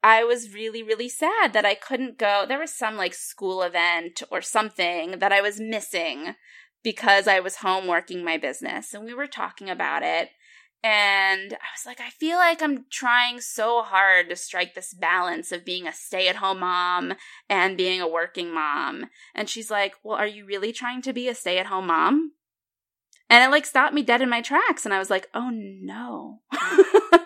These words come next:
I have zero interest in being a stay-at-home mom. I wanted the flexibility in my schedule. And the year I quit was the year my daughter started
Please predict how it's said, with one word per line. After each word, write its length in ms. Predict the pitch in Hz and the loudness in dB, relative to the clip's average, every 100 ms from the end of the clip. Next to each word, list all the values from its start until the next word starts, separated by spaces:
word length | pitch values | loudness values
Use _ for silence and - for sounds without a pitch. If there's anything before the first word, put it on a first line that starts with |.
| 427 480 381 - | 4 2 2 4
I 100 | 214 | 4
have 260 | 262 247 214 | 6 4 4
zero 420 | 180 196 202 226 | 0 8 10 10
interest 480 | 370 - 294 220 - | 6 2 2 2 0
in 120 | 208 | -2
being 220 | 185 180 | 0 0
a 60 | 185 | -2
stay-at-home 580 | - 165 160 190 180 170 | 2 2 2 0 -2 0
mom. 460 | 160 - - - - - - - - | 0 0 -2 -4 -8 -16 -16 -10 6
I 180 | 247 254 | 8 8
wanted 680 | 220 208 233 226 226 226 | 2 4 6 6 4 0
the 80 | - | -2
flexibility 920 | 226 - 220 - 208 185 180 202 202 | -4 0 0 0 -4 4 4 4 2
in 100 | 190 | 0
my 160 | 180 160 | 0 -2
schedule. 640 | - - 175 214 277 339 | -4 -4 -2 2 6 6
And 280 | 349 214 208 - | 6 4 0 -2
the 180 | 208 | 0
year 240 | 214 220 247 | 0 2 4
I 120 | 208 | 2
quit 320 | - 240 202 | 0 -2 0
was 220 | 185 185 | -2 -8
the 120 | - 185 | -6 -4
year 180 | 180 | -2
my 140 | 180 170 | -2 0
daughter 260 | 170 170 | 0 0
started 460 | 175 - 190 180 170 | 0 0 2 2 0